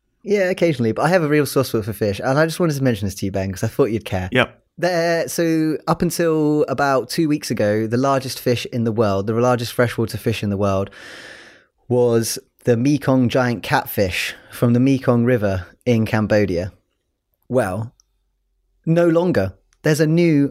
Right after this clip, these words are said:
Speaker 1: biggest fish in the world, biggest freshwater fish in the world. The title's been taken by a six hundred and sixty pound stingray, which is thirteen feet long,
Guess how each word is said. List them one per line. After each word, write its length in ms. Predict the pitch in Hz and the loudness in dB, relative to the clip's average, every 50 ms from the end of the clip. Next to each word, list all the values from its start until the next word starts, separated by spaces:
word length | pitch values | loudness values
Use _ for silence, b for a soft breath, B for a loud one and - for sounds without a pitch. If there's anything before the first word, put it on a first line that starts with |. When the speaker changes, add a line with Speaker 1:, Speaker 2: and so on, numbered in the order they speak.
| - - - | -2 -2 -2
Speaker 1:
biggest 380 | 156 147 131 143 131 - - | 0 2 2 0 -2 -2 -6
fish 420 | - - 156 139 127 117 - - - - 135 | -4 0 0 2 2 0 -2 -6 -8 -4 -2
in 240 | 139 135 127 135 | 0 2 2 2
the 80 | 131 127 | 2 2
world, 460 | 123 131 131 120 113 104 104 104 - - | 2 2 2 2 2 2 0 -2 -4 -2
biggest 280 | - 160 147 147 143 - | -2 0 0 0 0 0
freshwater 480 | - 151 139 - - 131 127 127 - - | -2 -2 -2 0 0 0 0 0 -4 -4
fish 300 | - 127 123 120 - - | 0 0 0 0 -2 -2
in 180 | - 147 143 | -2 0 2
the 80 | 139 117 | 2 2
world. 340 | 110 104 98 95 95 101 B B B B B | 2 2 2 2 0 -2 B B B B B
The 80 | - 143 | -6 -6
title's 300 | - - 156 131 135 123 | -2 0 0 0 0 2
been 180 | - 135 123 127 | 2 2 0 2
taken 500 | - 143 143 139 131 - 120 113 117 120 B B B B B _ | 2 0 0 0 2 0 0 0 0 -4 B B B B B _
by 360 | - 123 120 117 117 117 117 - - _ | 0 2 4 4 4 2 0 -2 -4 _
a 260 | 117 120 117 120 117 113 | 0 2 2 2 0 -2
six 400 | - - - - 139 - - - | -6 -2 0 0 0 0 -2 -4
hundred 340 | - 185 180 170 165 160 - | -2 0 2 2 2 2 0
and 200 | - 147 151 147 | 0 -2 -4 -4
sixty 400 | - - 160 - - - - 156 | -2 -4 -4 -6 -4 -4 -4 -4
pound 460 | - - - 151 147 147 147 147 - - _ | -4 -2 -2 -2 0 0 0 -2 -4 -8 _
stingray, 800 | - - - - - 180 170 165 147 113 95 92 92 107 127 123 B B B B B B B B B B - | -8 -8 -8 -4 0 0 2 4 4 2 2 2 0 0 -2 -4 B B B B B B B B B B -2
which 260 | 135 117 - - - - - _ _ _ | -2 -2 -2 -4 -12 -14 -18 _ _ _
is 220 | 120 123 123 120 - | 0 0 0 0 -2
thirteen 540 | - - - 165 156 151 - - 147 139 | -8 -4 0 0 0 0 0 0 0 0
feet 280 | 131 - 143 131 90 82 | 2 2 0 0 0 2
long, 320 | 107 107 104 101 104 104 | 2 2 2 0 -2 -4